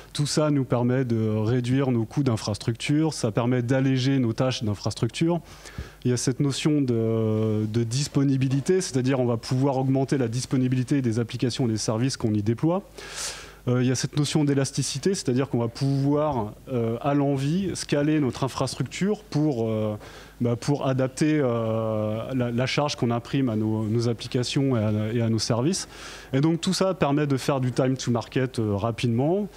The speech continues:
Et puis on est, on est très content, ça permet de moderni-, moderniser notre infrastructure. Donc on va pouvoir déployer nos applications dans une infrastructure dans laquelle on a confiance,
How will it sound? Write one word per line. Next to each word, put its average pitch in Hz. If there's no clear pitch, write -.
Et 117
puis 160
on 143
est, 139
on 131
est 123
très 135
content, 139
ça 120
permet 120
de 131
moderni-, 123
moderniser 127
notre 143
infrastructure. 117
Donc 123
on 131
va 127
pouvoir 139
déployer 143
nos 123
applications 127
dans 131
une 113
infrastructure 127
dans 110
laquelle 113
on 104
a 95
confiance, 170